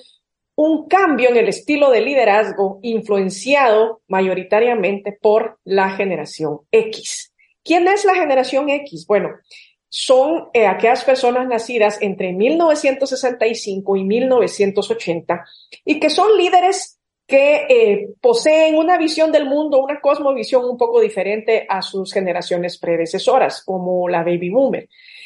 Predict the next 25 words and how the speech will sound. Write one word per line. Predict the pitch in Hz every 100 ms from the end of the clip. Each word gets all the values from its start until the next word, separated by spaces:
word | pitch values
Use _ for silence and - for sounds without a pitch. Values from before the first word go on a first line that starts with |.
| - _ _ _
Y | 339 370 - - -
lo | 320 320
que | 311
está | 269 311
sucediendo | 370 415 453 359 269 294
en | 285
el | 226
mundo | 226 254 285
organizacional | 277 277 277 285 294 320 247 208 226
es | 233 233 -
que | 262 262 - _ _
los | 233 226
líderes | 240 311 349 330 262
de |
la | 233
generación | 220 202 190 226 208
X | 196 196 -
cada | 233 247 233
vez | 214 220
están | - - 202
ocupando | 208 208 202 202 190 196 190 190
posiciones | 214 202 190 - 190 190 190 - -
de | 202
alta | 180 170 180
dirección, | 170 175 175 - 233